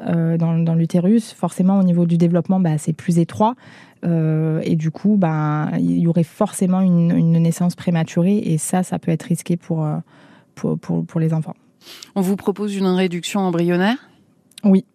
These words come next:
Speaker 1: Alors, on nous a tout de suite proposé une réduction embryonnaire.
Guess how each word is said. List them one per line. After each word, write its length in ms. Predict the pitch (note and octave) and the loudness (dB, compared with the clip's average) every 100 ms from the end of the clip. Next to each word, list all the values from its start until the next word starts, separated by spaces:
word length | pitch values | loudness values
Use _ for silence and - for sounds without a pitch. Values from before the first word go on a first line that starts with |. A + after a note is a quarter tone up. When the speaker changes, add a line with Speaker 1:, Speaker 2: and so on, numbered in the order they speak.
| - | 0
Speaker 1:
Alors, 200 | F3 E3+ | 2 4
on 40 | |
nous 140 | F3 E3+ | 4 2
a 60 | |
tout 120 | - | 2
de 60 | F#3+ | -2
suite 180 | - G#3 | -2 -2
proposé 380 | F#3+ F3+ E3+ F3+ | 0 2 4 4
une 100 | F3 | 4
réduction 380 | F3+ F3+ - | 4 2 0
embryonnaire. 600 | F3+ F3 E3+ E3 F#3 A#3+ | 2 4 4 4 4 2